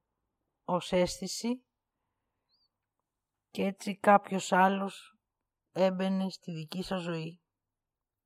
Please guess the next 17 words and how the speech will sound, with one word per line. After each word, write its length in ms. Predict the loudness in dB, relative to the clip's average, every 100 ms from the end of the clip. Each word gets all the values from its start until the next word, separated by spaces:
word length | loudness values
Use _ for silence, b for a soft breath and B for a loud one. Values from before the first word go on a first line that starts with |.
| _ _ _ _ _ _ _
Γι' 120 | -12
αυτό 180 | -8 -4
υπάρχουν 580 | -4 8 8 8 2 0
και 180 | 0 -2
τραύματα 960 | 6 10 10 8 0 -4 -6 -8 -8 _ _ _ _ _ _ _ _
ψυχικά 920 | -14 -10 -10 -10 -12 -4 6 8 8 6 -8 _ _
μέσα 360 | -4 -2 -2
από 260 | -4 -6 -10
τις 200 | -8 -6
ζωές 500 | -4 -2 -2 -4 -6
που 120 | -6
έχετε 480 | -4 -6 -10 -8 -10 -12
βιώσει 840 | -18 -10 -6 0 0 0 -2 -12 -18 _ _ _ _ _ _ _ _
στους 320 | -20 -14 -10
δρόμους 560 | 0 4 6 4 -2 -8
των 200 | -6 -6
βιωμάτων, 880 | -4 -4 0 4 4 4 -2 -2